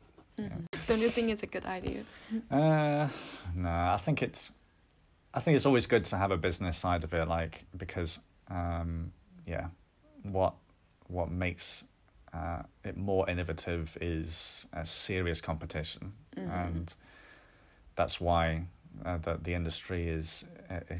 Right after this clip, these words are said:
Speaker 2: it can transform the way it does, is because it has such strong competition from different places, you know.
Speaker 1: Mm.
Speaker 2: I mean,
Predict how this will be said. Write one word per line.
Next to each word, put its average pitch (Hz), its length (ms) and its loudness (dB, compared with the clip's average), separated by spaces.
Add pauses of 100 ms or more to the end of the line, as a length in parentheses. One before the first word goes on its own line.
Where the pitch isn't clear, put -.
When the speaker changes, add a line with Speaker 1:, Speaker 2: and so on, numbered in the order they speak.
(120)
Speaker 2:
it - 140 -8
can 98 240 0
transform 87 580 2
the 85 80 2
way 82 180 4
it 80 140 -4
does, 85 400 4
is 85 140 -6
because 85 340 -4
it - 80 -4
has 82 400 -2
such - 540 -2
strong 85 380 -2
competition 82 640 -4
from 82 180 -8
different 80 300 -8
places, - 640 -2
you - 60 -6
know. 82 160 -6 (380)
Speaker 1:
Mm. 196 260 -6 (320)
Speaker 2:
I - 40 -6
mean, 82 340 -2